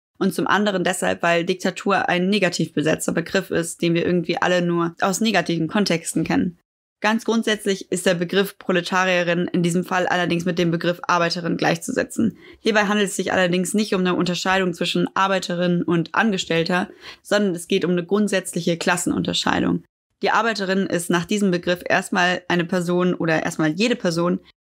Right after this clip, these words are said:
die keine Produktionsmittel besitzt und allein vom Verkauf ihrer Arbeitskraft lebt. Diese Menschen, also alle Menschen, die keine Produktionsmittel besitzen und ihre Arbeitskraft verkaufen müssen,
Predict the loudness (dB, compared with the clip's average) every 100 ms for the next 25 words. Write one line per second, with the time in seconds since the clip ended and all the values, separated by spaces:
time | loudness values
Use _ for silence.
0 | -6 -2 0 0 -2 -4 -4 -2 -2 0
1 | 0 0 -2 0 -2 -2 -12 -14 _ -6
2 | -2 0 2 2 2 -2 -4 -2 -2 -2
3 | -2 0 2 0 -2 -6 -6 -2 -2 -2
4 | _ _ _ _ _ _ -2 0 2 2
5 | 0 0 0 2 0 0 0 2 2 0
6 | 0 0 0 0 0 -4 -2 -2 -2 0
7 | -2 0 -2 -2 -4 -2 -2 0 0 -2
8 | -2 -2 0 0 -2 -6 -2 -2 0 0
9 | 0 0 0 -4